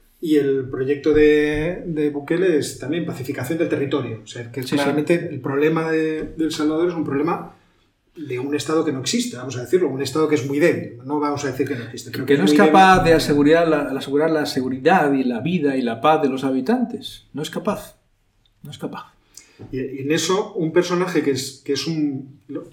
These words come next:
Speaker 1: ¿cómo lo han llamado? El presidente de los millennials, ¿no? Es un
Speaker 2: Sí.
Speaker 1: millennial, es un hombre con un gran atractivo en las redes sociales y con un gran atractivo personal. O sea, cuando uno ve sus discursos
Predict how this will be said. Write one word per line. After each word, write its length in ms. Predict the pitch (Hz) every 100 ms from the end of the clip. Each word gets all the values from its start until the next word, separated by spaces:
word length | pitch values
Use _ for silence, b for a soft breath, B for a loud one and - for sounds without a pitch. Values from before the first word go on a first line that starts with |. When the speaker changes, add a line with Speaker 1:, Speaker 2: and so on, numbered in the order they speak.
| -
Speaker 1:
¿cómo 120 | 151
lo 60 | 156
han 80 | 143
llamado? 480 | 143 147 127 127 b b b -
El 280 | 123 131 127
presidente 360 | 135 151 165 175
de 60 |
los 120 | 147
millennials, 680 | 131 131 147 110 - - -
¿no? 80 | 143 - -
Es 120 | - 147
un 80 |
Speaker 2:
Sí. 140 | 143 143
Speaker 1:
millennial, 460 | 175 180 190 220 -
es 80 | 135
un 100 | 135
hombre 260 | 143 143
con 140 | 139 135
un 380 | 139 135 135 131
gran 440 | 131 127 147 147
atractivo 400 | 143 135 131 151
en 60 | 147
las 100 | 156
redes 180 | 160
sociales 560 | 160 165 180 190 226 - b b b b b b
y 80 | 127
con 140 | 156 208
un 80 |
gran 160 | 247 170
atractivo 440 | 147 147 143 147
personal. 380 | - - 147 233
O 60 | -
sea, 120 | 127 123
cuando 260 | 127 123 127
uno 220 | 139 147
ve 160 | 147 143
sus 180 | 156 139
discursos 720 | 147 - 170 196 233 -